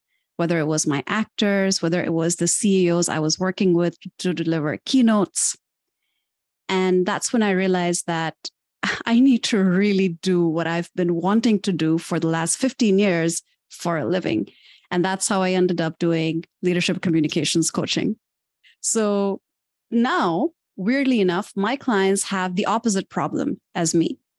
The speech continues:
They actually are experts in their field. They have great experience, but their presentations suck. They don't know how to present their own work in the best possible way.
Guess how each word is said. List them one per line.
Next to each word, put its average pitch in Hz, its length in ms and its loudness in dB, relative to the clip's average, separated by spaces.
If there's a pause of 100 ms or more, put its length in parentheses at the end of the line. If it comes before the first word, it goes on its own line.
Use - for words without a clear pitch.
(400)
They 196 160 0
actually 214 420 0
are 208 340 0
experts 180 500 -2
in 170 100 2
their 151 160 0
field. 262 580 2 (140)
They 170 80 0
have 165 220 -2
great 208 200 -2
experience, 247 840 2 (420)
but 190 100 -2
their 190 140 -2
presentations 254 840 2
suck. - 540 -4 (680)
They 254 120 2
don't 254 240 2
know 240 200 4
how 226 120 0
to 214 80 0
present 202 560 0
their 196 180 -2
own 226 220 2
work 185 320 -2
in 190 120 2
the 175 60 0
best 170 320 -4
possible 160 480 -2
way. 175 320 0